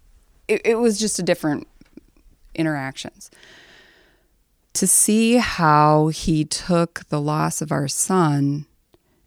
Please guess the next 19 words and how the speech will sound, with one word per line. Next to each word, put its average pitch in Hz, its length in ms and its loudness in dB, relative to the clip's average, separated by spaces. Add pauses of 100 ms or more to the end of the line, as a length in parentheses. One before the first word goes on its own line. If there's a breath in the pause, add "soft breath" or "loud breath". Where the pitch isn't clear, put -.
(140)
and 147 920 0 (720)
remade 156 600 2
himself. 143 880 -6 (520)
He - 360 -2 (180)
opened 175 580 4
himself 156 800 -2
and 147 160 -4
his 147 240 -6
heart. - 800 -6 (640 soft breath)
It 220 220 0
cracked 185 440 -2
us 151 120 -2
both 156 400 -2
open, 143 280 -4
it, - 160 -2
but 151 120 -4
it, 151 200 -4
it, - 180 -6
it, - 260 -14